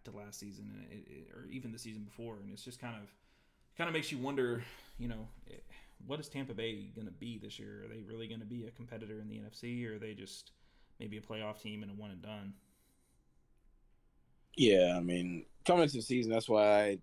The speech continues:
Speaker 2: you know, I <laughs> picked the Saints to come out of the N F C, but, you know, that didn't look too good on Sunday. But I, it was a
Speaker 1: Yeah.
Speaker 2: lot of this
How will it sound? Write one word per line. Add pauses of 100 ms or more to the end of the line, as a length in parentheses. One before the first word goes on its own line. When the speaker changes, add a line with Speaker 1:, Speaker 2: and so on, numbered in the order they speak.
(200)
Speaker 2:
you
know,
I (200)
<laughs> (1300)
picked
the
Saints
to
come
out
of
the
N
F
C, (140)
but, (140)
you
know,
that
didn't
look
too
good (520)
on
Sunday.
But
I,
it
was
a
Speaker 1:
Yeah.
Speaker 2:
lot
of
this